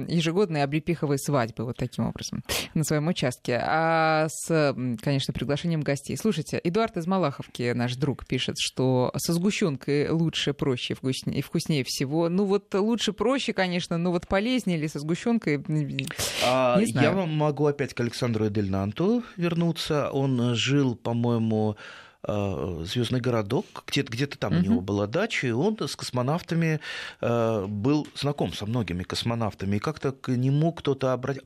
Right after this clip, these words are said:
Speaker 2: обратился какой-то космонавт, то ли Крикалев, то ли, м,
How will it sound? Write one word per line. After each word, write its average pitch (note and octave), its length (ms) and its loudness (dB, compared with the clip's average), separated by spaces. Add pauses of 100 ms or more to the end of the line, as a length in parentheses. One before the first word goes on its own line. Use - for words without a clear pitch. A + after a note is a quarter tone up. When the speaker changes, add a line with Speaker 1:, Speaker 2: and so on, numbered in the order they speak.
(140)
Speaker 2:
обратился E3 400 -4
какой-то C3+ 300 -4
космонавт, F#3+ 580 -4 (540)
то C#3+ 120 0
ли D3+ 80 0
Крикалев, C#3 720 -2
то - 120 -2
ли, A#2 100 0
м, C3+ 440 -4